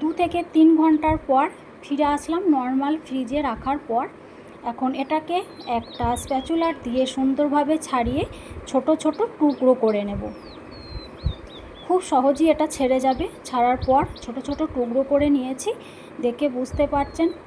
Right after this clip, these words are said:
কতটা জেলি টাইপের হয়েছে, একবার দেখুন। খুবই সুন্দর খেতে আর খুবই জেলি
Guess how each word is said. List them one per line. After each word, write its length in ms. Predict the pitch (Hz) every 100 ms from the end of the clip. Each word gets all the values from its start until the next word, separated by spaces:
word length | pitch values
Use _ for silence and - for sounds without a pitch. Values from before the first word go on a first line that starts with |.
| 247
কতটা 360 | 247 277 277 311 226
জেলি 260 | 254 254 302 311
টাইপের 300 | 311 311 294
হয়েছে, 260 | 247 262 320 311
একবার 220 | 254 269 226
দেখুন। 260 | 220 - 214 202 - - - -
খুবই 320 | 311 349 370 403 - - -
সুন্দর 360 | 277 277 277 311 311
খেতে 320 | 254 240 294 349 - - 214
আর 100 | 220 226 -
খুবই 300 | 320 294 370 226 269
জেলি 260 | 269 311